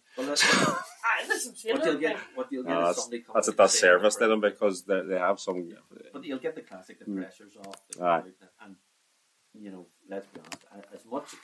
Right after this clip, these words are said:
Speaker 1: as I have a lot of respect for what they do and all, because they're doing all this on a shoestring and they're,
Speaker 3: Yep.
Speaker 1: you know, young players and things like that. And I agree with Kev.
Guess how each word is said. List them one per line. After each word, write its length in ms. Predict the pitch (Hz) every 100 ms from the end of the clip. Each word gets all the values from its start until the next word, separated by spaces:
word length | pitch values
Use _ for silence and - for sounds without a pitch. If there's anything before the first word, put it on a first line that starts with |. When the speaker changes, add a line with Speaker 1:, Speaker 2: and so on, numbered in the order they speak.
| 101
Speaker 1:
as 100 | 98
I 100 | 98
have 120 | 95
a 40 |
lot 180 | 92 101
of 60 | 95
respect 400 | 92 - 95 90
for 80 | 95
what 140 | 90
they 80 | 92
do 100 | 92 95
and 80 | 101
all, 120 | 101
because 300 | 101 113 120
they're 100 | 120
doing 200 | 120 131 95
all 100 | 85
this 120 | 85 -
on 60 | 87
a 40 |
shoestring 640 | - - - _ 92 90
and 100 | 95 85
they're, 180 | 85 95
Speaker 3:
Yep. 180 | 92 - _
Speaker 1:
you 80 | 101
know, 60 | 92
young 320 | 95 98 104 _
players 320 | 92 92 95
and 100 | 95
things 200 | 98 95
like 120 | 95 95
that. 160 | 92 95
And 80 |
I 40 | 92
agree 160 | _ 101
with 120 | 90 _
Kev. 140 | _